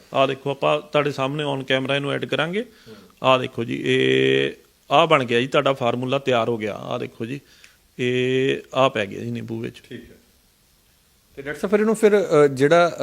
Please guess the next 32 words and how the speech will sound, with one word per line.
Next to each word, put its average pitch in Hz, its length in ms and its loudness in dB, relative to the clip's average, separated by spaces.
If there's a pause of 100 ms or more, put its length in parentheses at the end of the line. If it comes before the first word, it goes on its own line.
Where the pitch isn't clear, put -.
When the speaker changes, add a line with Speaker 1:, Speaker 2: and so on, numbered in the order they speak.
(140)
Speaker 2:
ਅ, 127 40 -4
ਇਸਤੇਮਾਲ 127 460 0
ਕਦੋਂ 131 220 0
ਕਰਨਾ 117 260 -4
ਹੈ, 110 120 -10
ਕਿਹੜੇ 143 200 2
ਵੇਲੇ 135 240 2
ਇਸਤੇਮਾਲ 117 400 -4
ਕਰਨਾ 104 300 -6
ਹੈ, 101 60 -8
ਬੈਸਟ 113 280 2
ਆਪਸ਼ਨ? 110 380 -4 (500)
Speaker 1:
ਹਾਂਜੀ। 135 240 -4 (540)
Speaker 2:
ਬੈਸਟ 123 440 0
ਢੰਗ 143 180 4
ਕਿਹੜਾ 139 280 0
ਜੀ 143 120 -4
ਇਸਤੇਮਾਲ 120 400 -4
ਕਰਨ 107 220 -6
ਦਾ? 104 60 -8
Speaker 1:
ਨਾਂ 143 180 -12
ਕੀ 165 60 -14
ਰੱਖਿਆ 151 260 -2
ਆਪਾਂ 139 320 -4 (200)
ਫਰੂਕੀ 135 240 -14
ਸਾਹਿਬ? 156 300 -16
Speaker 2:
ਨਾਈਟ 113 340 2
ਰੀਚਾਰਜ। 107 380 -6 (320)
Speaker 1:
ਆਹ 123 140 -4
ਦੇਖੋ 120 240 -12
ਜੀ, 123 100 -12
ਨਿੰਬੂ 123 260 -10